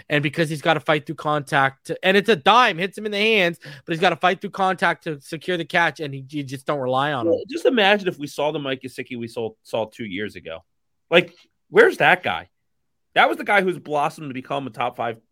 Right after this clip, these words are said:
Speaker 2: potential pass catching
Speaker 1: That
Speaker 2: tight
Speaker 1: guy's
Speaker 2: end.
Speaker 1: still on. That guy, that guy turned into the guy that goes onto the yacht while everyone else is training with Perform.
Speaker 2: Yeah. I, I, and I, I
Speaker 1: Honestly, good riddance, bro. You're taking
Speaker 2: Uh,
Speaker 1: up money in a, you're taking up money in a roster spot.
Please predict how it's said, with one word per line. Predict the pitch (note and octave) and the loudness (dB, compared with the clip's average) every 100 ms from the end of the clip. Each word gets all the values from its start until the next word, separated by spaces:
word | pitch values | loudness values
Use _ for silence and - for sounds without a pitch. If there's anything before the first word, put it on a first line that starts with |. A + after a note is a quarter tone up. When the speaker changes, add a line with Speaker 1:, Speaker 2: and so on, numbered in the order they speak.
| _ _ _ | _ _ _
Speaker 2:
potential | B2+ D3 C#3 B2 | -12 -8 -8 -10
pass | G#2 B2+ C#3 - | -4 0 0 -2
catching | - G#2+ B2+ | -10 -8 -6
Speaker 1:
That | C#3+ | 0
Speaker 2:
tight | D3 | 2
Speaker 1:
guy's | C3 | 0
Speaker 2:
end. | - | -2
Speaker 1:
still | D#3 D3 | -2 0
on. | C#3 C3 | -2 -4
That | C#3 C3+ | -8 -6
guy, | C#3 B2+ | -6 -6
that | A#2+ C3+ | -6 -8
guy | C3+ | -8
turned | B2 - C3 | -8 -10 -10
into | B2 A#2+ | -10 -12
the | A#2 | -10
guy | B2 B2 | -6 -4
that | A#2+ A2 | -6 -8
goes | B2 A#2 | -8 -6
onto | A#2 A#2 | -8 -10
the | A2 | -10
yacht | A2+ C3+ A2+ | -2 -2 -2
while | A2 A2+ | -6 -8
everyone | A#2 A2+ | -8 -8
else | B2 - | -10 -12
is | - | -20
training | - A#2 | -16 -14
with | A2+ G2+ | -14 -18
Perform. | G#2 _ A#2+ A2+ A2 _ _ _ _ | -20 _ -18 -18 -20 _ _ _ _
Speaker 2:
Yeah. | G#2+ G#2+ A2+ - _ | -6 -4 -6 -8 _
I, | - | -2
I, | |
and | C#3+ D3 - C3 C3 _ _ - | 0 0 0 -4 -6 _ _ -6
I, | C#3 | -6
I | - B2 _ _ _ _ _ _ _ _ _ _ - | -6 -10 _ _ _ _ _ _ _ _ _ _ 6
Speaker 1:
Honestly, | F3+ G#3 G3 G#3+ | 6 6 2 0
good | F#3+ C#3 | 2 4
riddance, | C3 C3+ B2+ | 2 2 -4
bro. | - B2 B2+ B2+ - - | -2 2 2 -2 -16 -8
You're | - | -6
taking | - G3 F3 | 2 4 6
Speaker 2:
Uh, | F3 | 4
Speaker 1:
up | |
money | D3 D3 D3+ D3 | 4 4 4 2
in | C3+ | 2
a, | |
you're | B2+ | -2
taking | A#2+ E3 C#3 | -4 -2 -2
up | A#2+ | 0
money | A#2+ A#2+ | 0 -2
in | A2+ | -2
a | |
roster | G#2+ G#2+ A2 - | -2 -2 -4 -8
spot. | - - G#2+ G#2+ | -14 -12 -12 -12